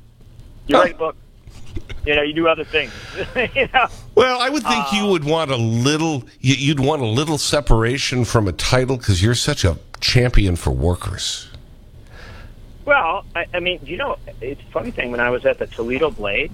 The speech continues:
Speaker 2: Uh-huh.
Speaker 1: they bumped me into management.
Speaker 2: Oh, no.
Speaker 1: And they did. You know, they, like, this, these exempted people from management. And I said, "Well, you know, I don't, I don't, that's not really where I wanna be. So I wanna continue to pay my union dues,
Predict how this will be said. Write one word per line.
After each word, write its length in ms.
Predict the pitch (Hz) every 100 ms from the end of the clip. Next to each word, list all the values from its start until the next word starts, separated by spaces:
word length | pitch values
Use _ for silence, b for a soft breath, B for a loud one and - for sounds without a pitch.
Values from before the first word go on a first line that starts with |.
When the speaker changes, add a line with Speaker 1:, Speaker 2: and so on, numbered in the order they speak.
| -
Speaker 2:
Uh-huh. 340 | 113 120 226 - - -
Speaker 1:
they 180 | 127
bumped 340 | 123 - 139 -
me 160 | 147
into 140 | 135 117
management. 680 | 110 107 143 175 - 320 359
Speaker 2:
Oh, 600 | 202 220 120 110 90 69 64
no. 460 | 73 104 85 55 - - -
Speaker 1:
And 480 | 160 151 147 143 143 139
they 200 | 151 170
did. 280 | 208 143
You 60 | 131
know, 80 | 139
they, 100 | 143
like, 200 | 139 135
this, 140 | 135 - -
these 140 | 107
exempted 680 | 107 101 104 120 123 127 107
people 340 | - 113 117
from 180 | 107 107
management. 500 | 107 139 - - 117 117
And 40 |
I 80 | 117
said, 160 | 160
"Well, 180 | 151 139 -
you 100 | 151
know, 80 | 131
I 120 | 123
don't, 200 | 131 110 -
I 60 |
don't, 400 | 127 123 120 - - - - - 110
that's 280 | 117 131 123 - -
not 280 | 120 117 - - - - - - - - - -
really 280 | 123 131 135
where 140 | 123
I 20 | 113
wanna 180 | 110 104
be. 360 | 175 143 110 B B B B -
So 60 |
I 80 | 127
wanna 200 | 127 131
continue 420 | - 123 156 147
to 80 | 120
pay 260 | - 123 120
my 160 | 110
union 520 | 101 113 190 240 -
dues, 340 | 101 90 -